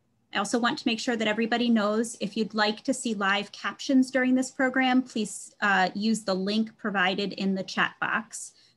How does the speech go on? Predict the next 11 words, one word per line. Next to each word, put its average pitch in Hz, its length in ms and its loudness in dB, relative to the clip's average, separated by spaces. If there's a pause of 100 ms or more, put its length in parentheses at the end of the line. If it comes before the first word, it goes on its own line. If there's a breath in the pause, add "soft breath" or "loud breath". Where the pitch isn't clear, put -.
This 220 160 0
will 226 80 2
bring 214 240 0
up 208 120 0
a 196 60 -2
second 220 400 2
screen 226 460 0
that 196 100 0
has 190 260 -2
just - 380 -4
captions. 311 800 2